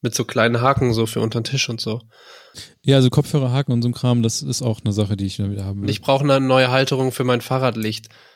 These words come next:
Speaker 1: Ich hab gerade <laughs> einfach nur so ein Zopfgummi, was ich so MacGyver-mäßig doppelt drum binde, was super funktioniert, aber ich muss immer drauf gucken auch.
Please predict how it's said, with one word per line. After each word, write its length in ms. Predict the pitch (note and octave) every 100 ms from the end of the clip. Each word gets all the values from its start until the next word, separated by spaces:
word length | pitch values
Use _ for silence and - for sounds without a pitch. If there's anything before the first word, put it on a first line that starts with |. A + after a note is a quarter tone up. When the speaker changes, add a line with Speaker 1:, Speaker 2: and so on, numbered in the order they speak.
| _ _ _
Speaker 1:
Ich 80 |
hab 140 | B2 -
gerade 200 | A#2+ C3
<laughs> 60 |
einfach 160 | C3+ C3
nur 80 | B2
so 80 | A#2+
ein 60 |
Zopfgummi, 560 | A2+ C#3+ - - A2+ A2+
was 140 | A2+
ich 80 | -
so 100 | -
MacGyver-mäßig 760 | A#2 A2 A#2+ A#2 A#2 A#2 A2+ -
doppelt 340 | A#2+ A#2 A#2
drum 160 | - B2+
binde, 240 | A#2 A2+ A2+
was 140 | A2+
super 240 | E3+ E3+
funktioniert, 560 | D#3 D3 - B2+ B2+ B2
aber 440 | G#2+ A2 A2 A#2+ _ _
ich 120 | -
muss 200 | C3 C3
immer 240 | - C3+
drauf 300 | A#2+ A#2 C3
gucken 240 | - A#2+ -
auch. 240 | - A#2+